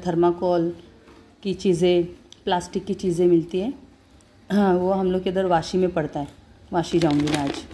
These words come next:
मेरे husband को लेकर, शायद उधर मिल जाए मेरे को।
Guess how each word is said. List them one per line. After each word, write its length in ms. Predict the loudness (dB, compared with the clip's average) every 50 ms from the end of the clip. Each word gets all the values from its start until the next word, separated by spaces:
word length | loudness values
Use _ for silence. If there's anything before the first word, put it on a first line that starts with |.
| -6 0
मेरे 140 | 0 2 2
husband 280 | 2 0 0 -2 -2 -2
को 60 | -2
लेकर, 280 | -4 -6 -6 -8 -10 -12 -14 -16 -18 -20 -20 -20 -20 -20 -20 -20 -20 _ _ -20 -20 -20 -8
शायद 220 | -2 0 2 2
उधर 200 | 2 2 0 0
मिल 180 | 0 0 0 0
जाए 140 | 0 0 -2
मेरे 120 | -2 -2
को। 160 | -4 -4 -6